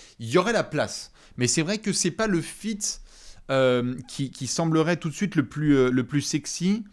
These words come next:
en tout cas pour avoir un Wembanyama qui devient tout de suite le trompa, quoi. Portland, c'est, c'est Lillard.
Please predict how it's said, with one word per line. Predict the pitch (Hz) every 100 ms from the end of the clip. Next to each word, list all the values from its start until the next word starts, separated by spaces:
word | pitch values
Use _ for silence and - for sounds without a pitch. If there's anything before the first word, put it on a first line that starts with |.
| _ _ _ -
en | 135
tout | 147
cas | 139 202
pour | 202 - 143 127 -
avoir | 151 139 143 160 185 147 123
un | 120
Wembanyama | 120 135 131 131 131 151
qui | 170 -
devient | 117 110 117 104
tout | 151
de |
suite | - 180
le | 135
trompa, | - 131 120 110
quoi. | - - -
Portland, | 120 - 135 127
c'est, | - 85
c'est | 87 90
Lillard. | 120 110 90